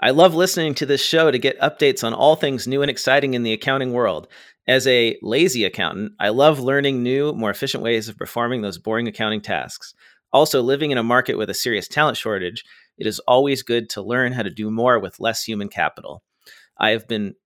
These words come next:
recently catching up on some episodes that I've missed and listened to episode two fourteen that featured Rachel Fish as a guest host.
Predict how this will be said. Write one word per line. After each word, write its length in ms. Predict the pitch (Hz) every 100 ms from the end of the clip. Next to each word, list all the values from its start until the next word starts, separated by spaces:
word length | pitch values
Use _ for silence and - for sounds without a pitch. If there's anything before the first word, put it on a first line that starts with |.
| _
recently 680 | - 135 175 - - 117 117
catching 400 | 120 127 - 113
up 200 | 120 123
on 100 | 98
some 140 | -
episodes 580 | 107 107 104 104 104 101
that 120 | - 98
I've 220 | 92 90
missed 340 | 117 131 -
and 100 | 104
listened 260 | 110 - 110
to 80 | 92
episode 460 | - - 104 90
two 160 | - 165
fourteen 640 | - 123 - 135 123 117
that 120 | 107
featured 320 | - 117 110
Rachel 300 | 101 113 -
Fish 260 | 101 143 143
as 120 | 107
a 40 | 104
guest 280 | 113 -
host. 340 | 117 110 -